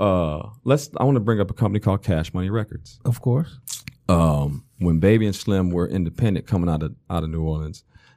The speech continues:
Speaker 1: there was a distribution company based out of Houston, Texas, that made sure everybody got their money. It's called Southwest Wholesale. It's around now, but not what it was. So back then,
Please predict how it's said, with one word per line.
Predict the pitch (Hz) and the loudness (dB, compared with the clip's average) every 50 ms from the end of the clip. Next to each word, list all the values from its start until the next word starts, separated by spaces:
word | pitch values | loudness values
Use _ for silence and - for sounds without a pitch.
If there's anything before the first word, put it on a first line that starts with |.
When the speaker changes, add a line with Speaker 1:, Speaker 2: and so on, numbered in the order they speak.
| _ _ | _ _
Speaker 1:
there | - 82 | -2 -2
was | 78 76 80 | 0 -2 -4
a | 78 | -2
distribution | 71 92 87 - - 82 80 107 110 - - 71 | -2 -2 -2 -2 -4 -2 0 0 0 0 -2 -4
company | - 87 78 - - 78 76 | -2 -2 -2 0 -2 -4 -2
based | 80 71 69 - 71 | -2 -2 -2 -2 -4
out | 67 69 | -6 -6
of | 73 | -4
Houston, | 78 76 - - - | -6 -6 -6 -8 -6
Texas, | - - 107 90 - - - - - _ _ _ _ _ _ 98 | -2 -2 -2 -2 -2 -6 -14 -16 -18 _ _ _ _ _ _ -4
that | - 85 78 - - _ _ _ | -2 -2 -2 -2 -6 _ _ _
made | - 90 87 85 80 78 - | -2 0 0 0 0 -2 -2
sure | - - 95 87 76 | -2 0 0 0 0
everybody | 73 76 85 82 73 67 71 73 | 0 -2 -4 -4 -4 -4 -4 -6
got | 71 - - - - | -6 -6 -8 -6 -4
their | 87 95 101 | -2 -2 0
money. | 113 117 92 - - - - _ _ _ _ _ - | 0 0 -2 -2 -4 -8 -14 _ _ _ _ _ -12
It's | 82 82 | -12 -4
called | - 101 82 78 | 0 0 0 0
Southwest | - - 71 69 73 - 95 92 - - | 0 0 0 0 0 0 0 0 2 2
Wholesale. | 127 110 98 - - - - - 107 110 - _ _ _ _ _ _ _ _ | 2 2 2 0 -2 -6 -8 -8 -8 -12 -16 _ _ _ _ _ _ _ _
It's | - - | -4 0
around | 165 147 131 127 120 113 110 | 2 4 4 6 4 4 4
now, | 107 104 101 95 | 2 2 0 0
but | 90 87 80 | 0 0 0
not | 82 82 76 69 | 0 0 2 0
what | 78 71 | 0 -2
it | 73 73 | -2 -4
was. | 78 78 - 101 - - _ _ | -6 -8 -10 -14 -18 -20 _ _
So | - - 127 113 | -2 0 2 4
back | 107 123 117 117 117 - | 6 6 4 4 4 2
then, | - 165 160 143 127 113 110 123 | 2 2 4 4 4 4 2 0